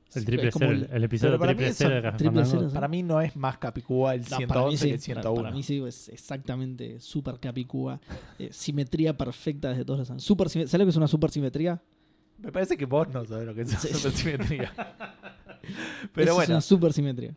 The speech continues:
Speaker 3: Mi nombre es Gustavo. El que no sabe cuáles son los, eh, números capicúa es Seba y el otro es Edu. El que
Speaker 1: Sí.
Speaker 3: sabe qué día es hoy.
Speaker 1: Sí, hoy es
Speaker 2: ¿Cómo te cagó, boludo?
Speaker 1: veintisiete.
Speaker 3: <laughs> Veintisiete, gracias Edu. Veintisiete de diciembre, lo estamos grabando jueves. Mañana esto sale el viernes veintiocho.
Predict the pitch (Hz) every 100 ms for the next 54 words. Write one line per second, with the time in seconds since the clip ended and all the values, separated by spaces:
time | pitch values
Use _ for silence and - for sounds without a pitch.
0 | _ - 151 175 190 170 156 208 214 214
1 | 180 131 151 165 190 - 196 196 190 -
2 | 190 190 - 165 156 - 139 127 123 127
3 | 143 143 131 135 143 170 170 151 196 -
4 | 190 208 226 - - _ - 170 135 139
5 | 135 131 139 131 120 98 - _ _ -
6 | 131 127 101 160 160 - 151 165 147 -
7 | 214 285 _ - - _ - 139 131 147
8 | 151 151 - - _ - - - - _
9 | - 330 165 147 160 269 254 175 175 -
10 | 220 - - - - 156 151 156 117 123
11 | 151 156 160 196 175 165 156 170 208 185
12 | 175 214 208 196 160 165 160 170 180 165
13 | 214 226 214 - 151 139 156 165 160 -
14 | - 170 160 160 156 156 214 214 156 147
15 | 143 - 160 175 208